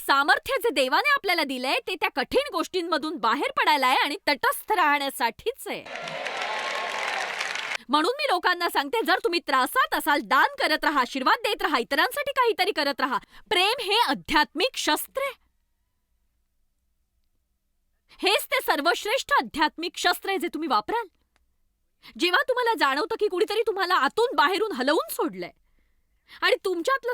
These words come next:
सगळं काही रक्तबंबाळ जखमी झालंय, तेव्हा तुम्ही हेतुपुरस्सर जाता आणि कुणासाठी काही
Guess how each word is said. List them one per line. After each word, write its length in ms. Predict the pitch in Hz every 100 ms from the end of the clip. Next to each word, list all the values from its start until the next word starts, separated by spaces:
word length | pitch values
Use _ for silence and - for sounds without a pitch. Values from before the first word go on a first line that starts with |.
| -
सगळं 240 | 339 269
काही 220 | 539 523 466
रक्तबंबाळ 640 | - - 330 311 330 415
जखमी 300 | 247 - 285 571
झालंय, 260 | 523 370 214 _ _ _ _ _ _ -
तेव्हा 240 | 381 349 539
तुम्ही 140 | 466 403
हेतुपुरस्सर 880 | 254 262 508 571 480 392 - 466
जाता 300 | 277 294 294
आणि 140 | 330 320
कुणासाठी 440 | 302 294 349 311
काही 260 | 277 262